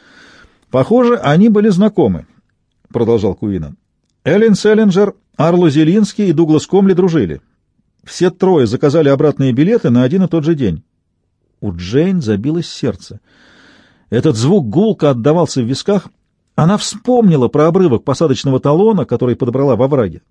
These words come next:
На клочке бумаги осталась часть фамилии пассажира Инджер, Селлинджер. "Как она выглядела?" спросила Джейн. "Возраст, рост?"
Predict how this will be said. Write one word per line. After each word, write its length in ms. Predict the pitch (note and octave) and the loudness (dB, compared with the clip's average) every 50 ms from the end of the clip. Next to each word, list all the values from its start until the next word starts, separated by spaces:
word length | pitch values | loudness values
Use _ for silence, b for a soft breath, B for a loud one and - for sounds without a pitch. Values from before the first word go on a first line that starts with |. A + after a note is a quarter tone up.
| _ _ _ _ - | _ _ _ _ -6
На 140 | - B2+ C3+ | -4 -2 0
клочке 360 | - D#3 E3 - - - F3+ | 0 0 -2 -2 -2 -2 0
бумаги 340 | D#3+ F3 F3 F3+ F3+ D3 C#3 | 2 2 2 2 2 2 0
осталась 400 | D3 C#3 - - E3+ E3 D3+ - | -2 -2 -2 -2 0 0 -2 -2
часть 260 | - - E3+ D3 - | -2 -2 -2 -2 -2
фамилии 360 | - D#3+ E3 E3 D#3 C3+ C3+ | -2 -2 0 0 2 0 0
пассажира 520 | C3 - C3 - C#3+ C#3+ G3 G#3 G3+ - - _ _ _ - | -2 -2 -2 -4 -2 0 0 0 0 0 -4 _ _ _ -2
Инджер, 560 | - G#3+ A3+ F#3+ D#3+ A#2 G#2+ C3 A#2+ - - _ _ _ _ _ _ _ _ _ _ | 0 2 4 4 2 2 0 -2 -2 -2 -4 _ _ _ _ _ _ _ _ _ _
Селлинджер. 800 | - - - - F3+ G3 F#3+ D#3 C3 A2 F#2+ F2 F#2 E2 - _ _ _ _ _ _ _ _ _ _ _ _ _ _ _ _ _ _ _ _ _ _ _ _ _ _ _ _ _ _ _ | -20 -20 -8 -2 0 0 0 0 -2 -2 -4 -6 -8 -12 -14 _ _ _ _ _ _ _ _ _ _ _ _ _ _ _ _ _ _ _ _ _ _ _ _ _ _ _ _ _ _ _
"Как 160 | - D#3+ F#3 | -4 -2 0
она 180 | G3+ G#3 G#3 G#3+ | 2 2 2 2
выглядела?" 420 | G3+ A3 D#3 C3 G#2 G2 F#2+ F2+ | 2 0 0 0 -2 -2 -4 -4
спросила 400 | F2 - - C3 A2+ - A#2+ A2 | -6 -6 -6 -4 -4 -2 -2 -2
Джейн. 280 | A2 G2 G2+ F#2+ F2+ F#2 | -2 -2 -2 -2 -2 0
"Возраст, 400 | A#2 F#3 G#3 F3 E3+ D#3+ C#3+ - | 0 0 0 2 0 -2 -2 -2
рост?" 280 | D#3+ F3 F#3 F3 - - | 0 0 0 0 -2 -8